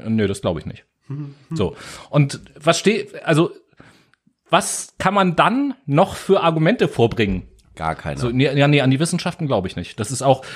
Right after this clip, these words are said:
Speaker 1: das hat sich ja, wie die Wissenschaft arbeiten muss, das hat sich ja auch irgendwie jemand einfach aufgeda-, ausgedacht und aufgeschrieben und Regeln formuliert.
Speaker 2: Ja, so
Speaker 1: Was denn, wenn das
Speaker 2: funktioniert
Speaker 1: alles
Speaker 2: die
Speaker 1: nicht
Speaker 2: Welt.
Speaker 1: stimmt? Ja, das haben irgendwelche Leute behauptet und so steht's in den Büchern drin, aber stimmt das wirklich? So, weißt du, sol-,
Speaker 2: Du brauchst
Speaker 1: sol-, solche
Speaker 2: dich
Speaker 1: Fragen und so, so, ähm,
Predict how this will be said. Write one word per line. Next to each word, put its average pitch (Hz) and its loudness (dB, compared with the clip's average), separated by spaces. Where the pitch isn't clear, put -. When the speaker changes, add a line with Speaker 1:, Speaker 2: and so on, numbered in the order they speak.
Speaker 1:
das 151 2
hat 220 0
sich 185 0
ja, 185 4
wie 165 -2
die 226 0
Wissenschaft 220 0
arbeiten 220 0
muss, 180 -2
das 170 -2
hat 214 0
sich 202 -2
ja 220 2
auch 254 2
irgendwie 208 2
jemand 175 -2
einfach 165 0
aufgeda-, 143 2
ausgedacht 151 -2
und 143 -6
aufgeschrieben 127 0
und 110 -4
Regeln 110 0
formuliert. 117 2
Speaker 2:
Ja, 123 0
so 127 0
Speaker 1:
Was - 2
denn, 233 2
wenn 226 4
das 214 4
Speaker 2:
funktioniert - 2
Speaker 1:
alles 202 2
Speaker 2:
die - -2
Speaker 1:
nicht 156 -2
Speaker 2:
Welt. 104 0
Speaker 1:
stimmt? - -20
Ja, 160 -2
das 180 0
haben 233 2
irgendwelche 190 2
Leute 156 2
behauptet 208 0
und 160 -2
so 165 -4
steht's 156 -4
in 135 0
den 120 0
Büchern 226 -2
drin, 151 0
aber 107 0
stimmt 107 -4
das 95 -8
wirklich? 101 -6
So, 156 2
weißt 175 2
du, 185 -4
sol-, 196 4
Speaker 2:
Du 240 -2
brauchst 101 4
Speaker 1:
sol-, 214 4
solche 214 2
Speaker 2:
dich - -6
Speaker 1:
Fragen 196 4
und 139 2
so, 185 4
so, 202 2
ähm, 185 -4